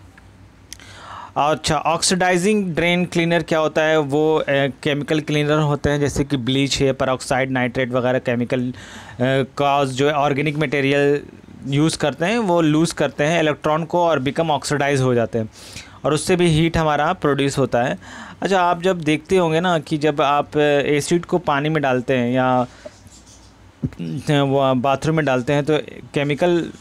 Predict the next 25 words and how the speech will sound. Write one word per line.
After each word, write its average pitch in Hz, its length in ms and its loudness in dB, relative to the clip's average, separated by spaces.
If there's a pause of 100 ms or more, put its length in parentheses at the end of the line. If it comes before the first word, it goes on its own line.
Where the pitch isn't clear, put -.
(140)
होता 147 400 0
है, 143 120 2
हीट 143 300 -2
जनरेट 143 360 0
होता 139 300 2
है, 135 80 2
धुआं 135 320 0
निकलता 131 420 0
है, 127 240 -4 (760)
तो 139 360 0
वहाँ 135 220 0
पे 143 100 0
अब 127 140 2
आ 120 80 2
जाइए 127 280 0
एसिड 143 340 -2
ड्रेन 131 240 0
क्लीनर, 113 380 -4 (140)
जो 147 260 -2
हाई 143 280 -2
कंसंट्रेटेड 156 640 -2
एसिड 147 300 0
यूज़ 143 220 0
करते 135 260 -2
हैं, 156 120 -6